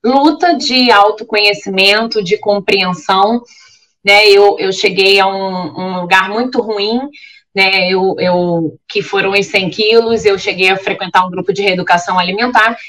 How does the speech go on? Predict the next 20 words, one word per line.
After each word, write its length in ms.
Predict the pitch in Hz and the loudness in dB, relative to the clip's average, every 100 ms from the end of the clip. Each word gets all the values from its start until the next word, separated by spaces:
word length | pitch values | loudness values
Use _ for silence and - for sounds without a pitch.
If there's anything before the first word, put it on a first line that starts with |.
| - | -2
e 80 | 311 | 2
lá 180 | 285 269 | 4 4
eu 100 | 294 | 2
tive 340 | 294 269 285 | 0 0 0
o 100 | 277 | -2
diagnóstico 760 | 240 254 226 226 214 220 - 233 | 2 2 2 2 2 2 -4 -4
de 120 | 226 | -2
compulsão 880 | 226 214 214 226 220 - 202 220 254 - _ - | -2 -2 0 -2 -2 0 2 2 0 -8 _ 0
alimentar 840 | 220 208 214 220 226 220 254 285 - - _ | 0 2 0 0 2 4 2 -4 -14 -20 _
e 300 | 269 277 285 | 0 2 6
o 80 | 294 | 6
início 320 | 285 277 285 | 6 2 -2
de 100 | 285 | -2
quadro 300 | 269 247 254 | 2 2 0
de 80 | 247 | -6
bulimia, 500 | 240 262 269 262 247 | -4 -2 -2 0 0
porque 300 | 240 - 214 | -2 -2 0
eu 60 | 392 | 0
comia 360 | 415 415 427 - - | -2 -2 -2 -4 -4
tanto 580 | - 285 349 294 302 302 | 0 2 0 0 -2 -2